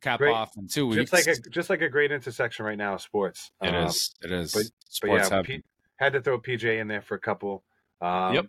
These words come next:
Speaker 2: I don't know if you wanna add anything else. Any, anybody
Speaker 1: No.
Speaker 2: that you, any, anybody in D K that you've been, um, that you hitting every week, fam?
Speaker 1: Um, I'll
Speaker 2: Any
Speaker 1: always,
Speaker 2: go-tos that you like?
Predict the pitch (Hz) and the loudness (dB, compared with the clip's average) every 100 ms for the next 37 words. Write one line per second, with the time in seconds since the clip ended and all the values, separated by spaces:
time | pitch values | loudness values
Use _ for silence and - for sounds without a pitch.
0 | - 110 110 107 110 110 107 110 104 104 | -2 -2 -2 -2 -2 -2 0 0 0 -4
1 | 104 104 107 104 107 117 120 127 127 - | -4 -2 -2 -2 -2 -2 -2 0 4 6
2 | 120 117 117 117 - 139 147 151 156 147 | 6 2 -2 -6 -4 -4 0 0 0 -4
3 | 139 143 139 127 139 127 143 131 131 131 | 0 0 0 -2 -4 2 2 2 0 0
4 | 127 131 127 123 127 _ _ 117 123 135 | 0 0 0 -4 -12 _ _ 2 2 2
5 | 131 135 127 123 147 185 170 175 _ _ | 4 4 2 0 0 2 0 -2 _ _
6 | _ _ _ - 123 143 143 147 135 135 | _ _ _ -2 2 4 4 0 -2 -4
7 | - 147 160 156 160 185 180 190 185 190 | -2 0 2 2 2 0 2 2 4 2